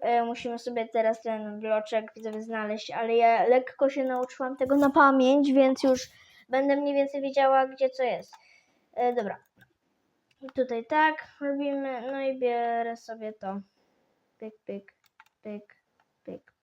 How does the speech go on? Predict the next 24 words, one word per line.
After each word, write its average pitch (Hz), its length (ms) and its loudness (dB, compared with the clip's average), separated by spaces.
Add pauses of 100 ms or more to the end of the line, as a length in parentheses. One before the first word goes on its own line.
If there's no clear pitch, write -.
(380)
pyk. - 180 -18 (500)
Dobra. 208 260 -10 (760)
Cyk 320 260 -2 (160)
i 285 260 -6
idziemy 240 360 -2
sobie, 208 680 -6
e, 202 120 -6
tutaj 190 520 -6
już. 185 240 -4
Mamy 302 260 0
taką 214 260 -6
ścianę 349 340 0
i 269 120 -6
wchodzimy 294 420 0
sobie 294 260 2
do 240 100 4
kuchni, 311 380 2
moi 202 260 -2
drodzy. 180 400 -6 (360)
E, 226 200 6
kuchnia 370 380 2
wygląda 285 640 2
właśnie 247 380 -2
tak. 370 280 2